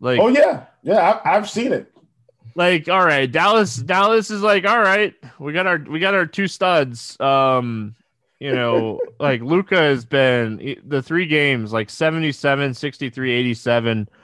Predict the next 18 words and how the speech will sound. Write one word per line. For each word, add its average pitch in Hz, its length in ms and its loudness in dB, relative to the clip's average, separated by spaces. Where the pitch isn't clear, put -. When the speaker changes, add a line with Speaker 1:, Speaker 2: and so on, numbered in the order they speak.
Speaker 1:
Luka 151 340 2
could 139 180 0
easily 147 460 0
be 135 160 0
the 127 100 2
highest 135 360 -2
scoring 123 340 -4
player 123 320 2
on 117 200 2
the 117 80 -2
entire 110 340 -2
slate. 113 680 -8
Um, 104 300 -4
he's 135 140 -4
expensive, 139 640 -4
eleven 127 320 0
K. 107 300 0
But 123 360 2